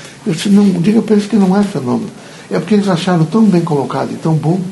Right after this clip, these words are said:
que deve trazer a eles um significado." E como trouxe a eles um significado, eles devem ter percepção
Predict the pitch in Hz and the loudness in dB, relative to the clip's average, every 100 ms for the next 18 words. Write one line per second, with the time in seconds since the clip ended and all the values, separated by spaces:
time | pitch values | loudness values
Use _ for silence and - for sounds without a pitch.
0 | - - - - 165 185 180 165 120 160 | -12 -20 -12 -4 0 0 0 -4 -2 -4
1 | 139 127 165 170 170 180 - 175 180 220 | -2 -2 -2 -4 -6 -10 -6 -4 -4 -4
2 | - 160 - - - - - 320 359 370 | -6 -6 -6 -12 -18 -20 -12 -4 -2 0
3 | 190 160 - 147 143 135 147 120 147 185 | 0 0 0 0 -2 -6 -6 -4 -4 -2
4 | 196 220 214 - 220 220 202 190 170 - | -2 0 -2 -2 0 0 -2 -2 -4 -4
5 | - - 180 | -8 -2 -2